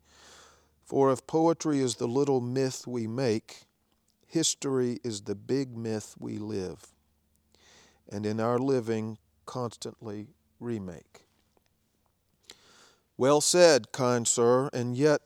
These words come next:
I wonder if we were asked to choose, which truth would we take?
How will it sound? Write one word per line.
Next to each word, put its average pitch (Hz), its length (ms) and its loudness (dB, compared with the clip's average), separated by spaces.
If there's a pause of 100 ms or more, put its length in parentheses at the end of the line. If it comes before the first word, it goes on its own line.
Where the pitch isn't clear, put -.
(140)
I 131 140 2
wonder 139 520 2
if 117 180 0
we 143 200 2
were 123 280 0
asked 135 540 -2
to 113 220 -12
choose, 123 760 -2 (720)
which 175 560 0
truth 151 600 -2 (280)
would 127 240 -6
we 107 140 -8
take? - 580 -10